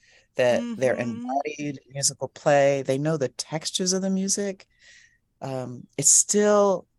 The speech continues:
Speaker 1: baffles me that there aren't, except I know why, that there aren't more Black girls who are producers and engineers.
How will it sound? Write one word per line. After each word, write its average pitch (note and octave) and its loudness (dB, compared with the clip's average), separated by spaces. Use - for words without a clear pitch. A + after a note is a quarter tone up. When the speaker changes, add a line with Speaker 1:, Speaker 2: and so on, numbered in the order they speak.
Speaker 1:
baffles D#3 -2
me G#2 -10
that C3 -2
there - -2
aren't, C3 -4
except - 2
I A#2+ -4
know A#2+ -6
why, A2+ -6
that D#3 -2
there E3 4
aren't D3 2
more B2+ -2
Black B2 -2
girls A2+ -4
who B2+ -2
are A2+ 0
producers B2+ -4
and C#3 -2
engineers. D3+ -4